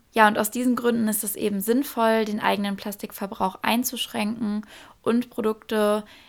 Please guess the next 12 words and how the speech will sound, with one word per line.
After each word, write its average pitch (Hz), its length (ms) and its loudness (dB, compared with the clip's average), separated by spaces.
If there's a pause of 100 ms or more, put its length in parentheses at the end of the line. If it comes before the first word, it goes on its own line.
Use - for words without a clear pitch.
(160)
in 202 360 0
das 196 220 -4
eigene 208 320 0
Leben 208 240 2
zu - 140 -6
integrieren, 202 600 -4
die - 80 -6
eben 208 220 -4
aus 190 260 -6
anderen 208 360 0
Materialien 180 920 -6
bestehen. 220 720 -4